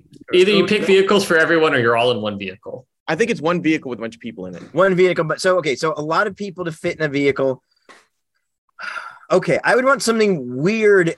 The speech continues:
Speaker 2: and big and roomy. Um, you know, like, default answer would be, like, a V W bus, but that's too played out. But you know what I've always wanted to drive? Bo actually has one.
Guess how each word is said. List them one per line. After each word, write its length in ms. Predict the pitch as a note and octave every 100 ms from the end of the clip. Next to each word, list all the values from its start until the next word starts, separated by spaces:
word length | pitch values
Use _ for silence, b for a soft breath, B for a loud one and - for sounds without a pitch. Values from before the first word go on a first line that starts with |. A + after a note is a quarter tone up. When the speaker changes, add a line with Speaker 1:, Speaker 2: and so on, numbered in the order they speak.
| _ -
Speaker 2:
and 840 | C#3 C#3+ C#3 C3+ B2 A2+ A2+ G#2
big 320 | - F#3 F3
and 160 | D#3+ C#3
roomy. 540 | C#3+ D#3 C3 G2 F#2 - _ _ _
Um, 440 | A#2+ A#2 A#2 B2 -
you 140 | - E3+
know, 60 |
like, 220 | D3+ D3+ C3 - D3
default 420 | C3+ E3+ B3 D4
answer 220 | B3+ G3+ F#3
would 60 |
be, 80 | E3
like, 140 | E3
a 40 | C#3
V 160 | D3+
W 220 | F#3 D#3+ D3
bus, 340 | C3 C#3 C3+
but 80 | D3
that's 180 | F3+ -
too 160 | A#3+
played 300 | F#3+ G3+ E3
out. 260 | D#3 A#2+ F2 _
But 200 | A#2+ G#3
you 60 | A#3+
know 120 | E4+
what 120 | F4
I've 140 | E4+
always 220 | D4+ D#4+ A#3
wanted 300 | C4+ C4 C4+
to 60 |
drive? 340 | A3 A#3+ B3 A3 b
Bo 320 | - C3 C#4 E4
actually 300 | C4+ G#3+ F3
has 340 | F#3 F3+ C#3+
one. 300 | G#2+ G2 F2+